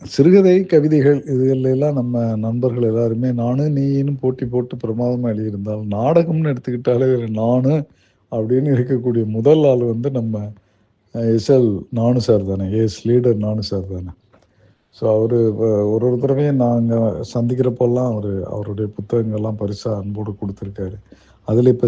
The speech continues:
சமீபத்துல கொடுத்த புத்தகம் வந்து இந்த நாடகம், நாடகங்கள், என்ன தவம் செய்தனை, வேகம் அப்படிங்கிற இரண்டு நாடகங்கள்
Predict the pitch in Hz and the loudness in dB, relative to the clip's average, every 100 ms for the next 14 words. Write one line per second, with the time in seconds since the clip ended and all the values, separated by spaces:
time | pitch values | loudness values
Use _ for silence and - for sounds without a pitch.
0 | 110 120 139 139 131 135 123 110 110 - | 2 2 4 2 4 2 2 -2 -4 -2
1 | 104 98 - 110 107 104 98 95 98 107 | 0 -2 -6 -6 -4 -2 -2 -4 -4 -4
2 | 92 92 98 98 104 101 95 - - 117 | -4 -6 -6 -4 -2 -2 -4 -8 -10 -2
3 | 117 123 113 104 95 - 113 113 135 131 | 2 4 2 0 -4 -4 0 2 4 4
4 | 117 117 107 113 107 107 120 151 _ _ | 4 2 0 0 0 0 -2 -4 _ _
5 | _ _ - 113 123 117 107 - 104 107 | _ _ 2 4 4 2 -2 -4 -4 -2
6 | 107 110 101 101 104 98 101 104 104 98 | -2 -2 -2 -4 -4 -4 -4 -2 -4 -6